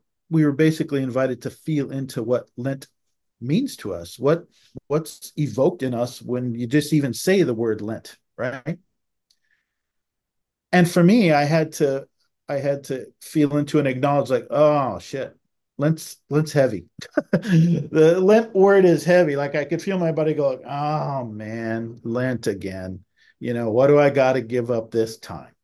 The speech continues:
Right? Um, and I,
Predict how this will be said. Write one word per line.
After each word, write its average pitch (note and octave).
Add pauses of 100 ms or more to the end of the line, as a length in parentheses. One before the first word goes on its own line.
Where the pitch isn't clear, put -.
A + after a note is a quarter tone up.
(140)
Right? A#2+ (720)
Um, C#3 (1080)
and E3
I, E3